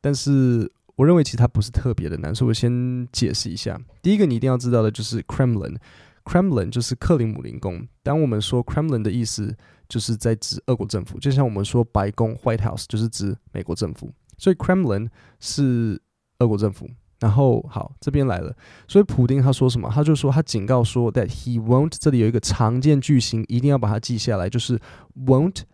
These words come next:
hesitate，hesitate是迟疑，won't hesitate to do something。所以普丁他警告说，he won't hesitate to use nuclear weapons，他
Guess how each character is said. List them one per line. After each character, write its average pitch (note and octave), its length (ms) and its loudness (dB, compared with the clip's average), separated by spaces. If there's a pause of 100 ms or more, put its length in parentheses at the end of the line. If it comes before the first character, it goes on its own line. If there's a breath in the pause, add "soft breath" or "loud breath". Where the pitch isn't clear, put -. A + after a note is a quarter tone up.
(160)
hesitate，hesitate A#2+ 1300 0
是 - 180 -6
迟 G#2 360 -6
疑， G#2+ 180 -2 (480 soft breath)
won't C#3 300 2 (180)
hesitate B2 680 0 (200)
to G#2 440 -6 (260)
do G#2+ 320 -2 (120)
something。 - 540 -6 (380 loud breath)
所 F3+ 100 4
以 - 20 6
普 C#3+ 200 2
丁 C#3 100 2
他 C3+ 160 2
警 A2+ 240 -6
告 B2 180 2
说， A#2 320 2
he A#2+ 280 -2
won't C3+ 260 2
hesitate A#2 640 -2
to - 140 -6
use G#2+ 320 0
nuclear A2 420 2
weapons， G2 560 -2 (320)
他 C#3 260 0